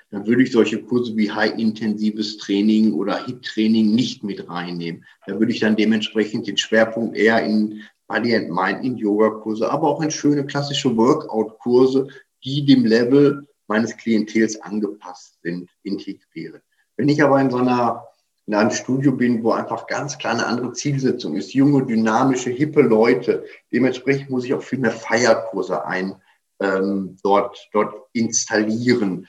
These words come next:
Kurse, die viel anspruchsvoller sind. Meistens sind's dann auch Kurse, die so maximal fünfundvierzig Minuten, aber hochintensiv gehen. Ähm, das Gespür ist immer zu haben,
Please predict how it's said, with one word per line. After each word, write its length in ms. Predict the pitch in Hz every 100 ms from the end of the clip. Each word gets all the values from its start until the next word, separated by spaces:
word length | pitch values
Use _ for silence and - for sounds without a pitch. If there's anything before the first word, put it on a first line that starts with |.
| _ _ _
Kurse, 340 | 120 135 120
die 160 | 110 113
viel 280 | - 131 -
anspruchsvoller 880 | 113 123 - 120 - - 98 101 95
sind. 320 | 95 98 92
Meistens 540 | 85 92 113 - 135 123
sind's 220 | 127 -
dann 220 | 123 110
auch 380 | - 104 104 -
Kurse, 440 | 127 131 127 131 - - _ _
die 120 | 117
so 200 | 117 110
maximal 560 | 113 123 - 123 113 113
fünfundvierzig 680 | - 135 127 - 131 - -
Minuten, 440 | 110 113 123 143
aber 260 | 92 110 120
hochintensiv 1040 | 135 131 127 - 127 113 104 135 147 - _
gehen. 340 | 95 92 95 _ _ _ _ _
Ähm, 600 | 110 107 107 110 110 110 _ _ _ _ _ _ _ _ _ _ _ _ _
das 320 | - - 156 -
Gespür 640 | 151 - - 131 185 208
ist 220 | 202 -
immer 400 | - - 240 220
zu 300 | - 165 160
haben, 640 | 135 143 143 147 151 147